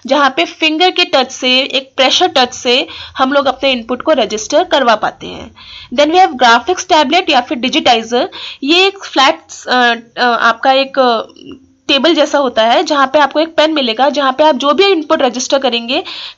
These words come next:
connected device, चाहे आपका laptop हो, desktop हो, उसमें वो input register हो जाता है। तो digitizer एक graphic tablet कहलाता है।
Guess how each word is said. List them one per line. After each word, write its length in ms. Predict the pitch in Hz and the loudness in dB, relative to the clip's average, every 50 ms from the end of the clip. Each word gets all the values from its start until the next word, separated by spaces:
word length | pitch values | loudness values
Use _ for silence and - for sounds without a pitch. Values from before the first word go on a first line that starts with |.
| _ | _
connected 540 | - 285 285 320 330 330 - - - - 254 | -2 0 0 0 -4 -4 -2 -2 -2 0 0
device, 320 | 294 254 226 214 208 247 - | 0 0 2 0 0 0 -2
चाहे 160 | 269 294 294 | -2 0 0
आपका 200 | 277 262 - 285 | 0 0 0 -2
laptop 480 | 262 233 226 220 226 - 285 302 302 | 2 2 2 2 2 2 0 2 4
हो, 60 | 330 302 | 2 2
desktop 520 | 240 226 226 220 - - 311 320 320 269 | 2 0 -4 -2 0 2 2 2 2 0
हो, 180 | 240 269 359 - - - - - - - | 0 0 -2 -2 -8 -16 -18 -18 -6 -6
उसमें 340 | 285 285 - 330 381 427 | -6 -4 -2 0 0 0
वो 140 | 403 415 427 | 2 2 2
input 480 | 427 - 254 254 233 - 254 415 403 277 | 2 0 -2 -4 -2 -2 -2 0 2 0
register 460 | 240 208 214 240 240 - - 254 - | 0 0 -2 -8 -6 -2 -2 -2 2
हो 140 | 294 311 247 | 2 0 2
जाता 300 | 233 208 170 - - - | 2 0 0 0 -4 -8
है। 120 | - - | -8 -10
तो 160 | - - 254 | -6 -6 -4
digitizer 680 | 220 220 254 226 320 330 339 311 320 311 311 339 381 427 440 427 - - | -2 -2 -2 -2 0 0 2 2 2 2 2 2 0 0 0 -4 -6 -4
एक 200 | 269 320 349 320 | -2 -2 -2 0
graphic 340 | - 233 214 233 - 294 294 - | 0 0 0 0 -4 -8 -4 -2
tablet 420 | 240 220 202 196 240 370 381 - | -2 -2 0 0 -2 -2 -4 -4
कहलाता 380 | - 320 285 247 190 - - 185 | -4 -2 0 0 -2 -2 -4 -10
है। 240 | 190 196 - - | -12 -12 -14 -18